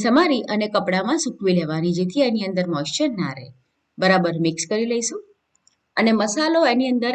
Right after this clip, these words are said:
એડ કરીએ પછી ફરીથી એકથી બે મિનિટ ઢાંકી અને આપણે એને રહેવા દઈશું. ખાંડ આ રીતે છેલ્લે નાખવાની. ખાંડ જો પહેલા ઉમેરી દેવામાં આવે ને તો પછી આપણા જે દાણા છે ને બરાબર ચડતા નથી.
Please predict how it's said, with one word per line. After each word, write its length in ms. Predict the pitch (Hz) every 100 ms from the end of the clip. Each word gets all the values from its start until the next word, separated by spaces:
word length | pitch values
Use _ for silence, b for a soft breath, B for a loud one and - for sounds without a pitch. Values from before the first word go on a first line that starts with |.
| 190
એડ 100 | 196 190
કરીએ 300 | 302 302 185 - -
પછી 260 | 233 262 254
ફરીથી 460 | 269 349 359 277 320 - - 240
એકથી 280 | - 339 240
બે 80 | 196 202
મિનિટ 240 | 202 202 185
ઢાંકી 340 | 208 233 330 330
અને 120 | 185 175
આપણે 200 | 170 175
એને 100 | 185 262
રહેવા 240 | 190 165 147
દઈશું. 320 | 139 139 131 127 _ _ _ _ _ _ -
ખાંડ 260 | 294 381 277
આ 40 | 240
રીતે 200 | 240 330 -
છેલ્લે 240 | 233 185 165
નાખવાની. 480 | 147 - 147 143 139 - _ _ _ _ _ _ _ _ _ -
ખાંડ 260 | 277 311
જો 60 | 349 311
પહેલા 220 | 269 285 254
ઉમેરી 240 | 254 262
દેવામાં 300 | 240 226 240
આવે 120 | 233 277
ને 60 | 214 180
તો 100 | 220
પછી 240 | 226 247 233
આપણા 200 | 214 220
જે 100 | 233 202
દાણા 300 | 175 190 220
છે 140 | 240
ને 100 | 196
બરાબર 280 | 175 170 196 196
ચડતા 280 | 180 156 151
નથી. 260 | 147 151